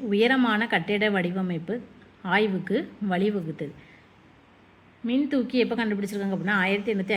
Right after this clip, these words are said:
ஐம்பத்தி ரெண்டுல கண்டுபிடிச்சிருக்காங்க. அடுத்து சிகாகோ, இல்லினாய்ஸில் உள்ள முகப்பு காப்பீட்டு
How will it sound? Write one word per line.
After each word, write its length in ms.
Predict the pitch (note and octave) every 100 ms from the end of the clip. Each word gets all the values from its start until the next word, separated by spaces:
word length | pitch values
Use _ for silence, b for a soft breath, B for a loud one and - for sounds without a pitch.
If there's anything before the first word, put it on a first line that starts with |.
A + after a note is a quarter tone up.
| F3
ஐம்பத்தி 300 | F3 G3 G3
ரெண்டுல 240 | F3 E3 G#3+ G4 - -
கண்டுபிடிச்சிருக்காங்க. 680 | F#3 F3 E3 E3+ E3+ D3 C#3+ - - - -
அடுத்து 300 | G#3 F3 F3+ A#3
சிகாகோ, 520 | B3+ B3 B3+ B3 G3 G3 - - B B B -
இல்லினாய்ஸில் 880 | A3+ B3 B3+ A#3+ G3+ F3+ - G3+ D4 -
உள்ள 200 | A3+ G#3
முகப்பு 420 | G3+ G3 B3+ C4+ C#4+
காப்பீட்டு 380 | A#3 G3 G#3